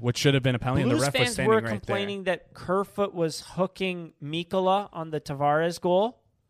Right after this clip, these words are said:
Speaker 2: Mikko Mikkola,
Speaker 1: I
Speaker 2: an
Speaker 1: know.
Speaker 2: eventful night. Um, I don't see that. It looks more like,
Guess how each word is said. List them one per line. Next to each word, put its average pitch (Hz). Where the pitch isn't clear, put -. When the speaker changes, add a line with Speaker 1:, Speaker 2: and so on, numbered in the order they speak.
Speaker 2:
Mikko 139
Mikkola, 165
Speaker 1:
I 117
Speaker 2:
an 127
Speaker 1:
know. 135
Speaker 2:
eventful 156
night. 165
Um, 160
I 175
don't 214
see 208
that. 180
It 170
looks 180
more 180
like, 175